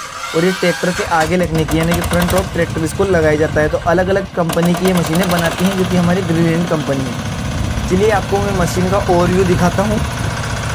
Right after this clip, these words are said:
ये मशीन जो आप देख पा रहे हैं सेल्फ start है, यानी कि आपको इसमें rope start भी, यानी कि इंजन को आप डोरी खींच कर भी इसे start कर सकते हैं और साथ ही साथ ऐसे आप सेल्फ से भी start कर सकते हैं। ये देखिए आप,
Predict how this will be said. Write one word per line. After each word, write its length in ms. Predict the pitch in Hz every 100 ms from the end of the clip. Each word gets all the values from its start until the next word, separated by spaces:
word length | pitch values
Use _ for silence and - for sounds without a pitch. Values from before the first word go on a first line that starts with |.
| - - -
ये 140 | 185
मशीन 300 | 196 170 190
जो 100 | 196
आप 100 | 185
देख 260 | 175 175 -
पा 80 | 170
रहे 120 | 180
हैं 80 | 202 -
सेल्फ 260 | 175 180 190
start 320 | 185 170 160
है, 140 | 147 120 - - - - - - -
यानी 180 | 156 180 185
कि 60 | 190
आपको 300 | 175 - 185
इसमें 240 | 180 185
rope 300 | 170 165 180
start 280 | 175 - 180
भी, 140 | 175 190
यानी 160 | 185
कि 100 | 180
इंजन 240 | 180 170 175
को 60 |
आप 160 | 180 160
डोरी 240 | 160 160 175
खींच 220 | 190 180
कर 120 | 185
भी 140 | 170 175
इसे 180 | 180
start 340 | 180 - 170 175
कर 100 | 170
सकते 280 | 180 165 180
हैं 220 | 185 185
और 60 | 180
साथ 260 | 185 165
ही 60 | 170
साथ 220 | 185 185
ऐसे 220 | 175 165 175
आप 120 | 175 - - - - - - -
सेल्फ 260 | 180 180 196
से 120 | 196
भी 120 | 190
start 280 | 185 185 208
कर 120 | 226 175
सकते 280 | 156 - 143
हैं। 120 | 143
ये 80 | 165
देखिए 280 | 156 156
आप, 120 | 170